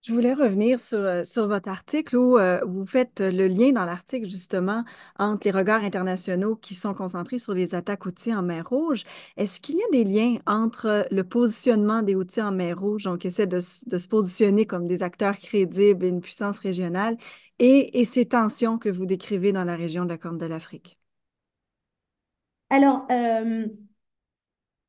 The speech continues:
Speaker 2: Alors, sur les Houthis directement, je ne saurais pas, peut-être pas vous dire. Ce que je peux vous dire, c'est qu'il y a un retour des pays du Golfe, noma-, notamment des Émirats Arabes Unis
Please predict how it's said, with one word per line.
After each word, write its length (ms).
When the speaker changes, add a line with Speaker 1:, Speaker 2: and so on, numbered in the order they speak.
Speaker 2:
Alors, 260
sur 200
les 180
Houthis 300
directement, 760
je 160
ne 60
saurais 440
pas, 520
peut-être 300
pas 120
vous 160
dire. 420
Ce 100
que 140
je 100
peux 120
vous 140
dire, 300
c'est 180
qu'il 140
y 20
a 60
un 60
retour 480
des 100
pays 240
du 140
Golfe, 320
noma-, 320
notamment 320
des 220
Émirats 320
Arabes 240
Unis 280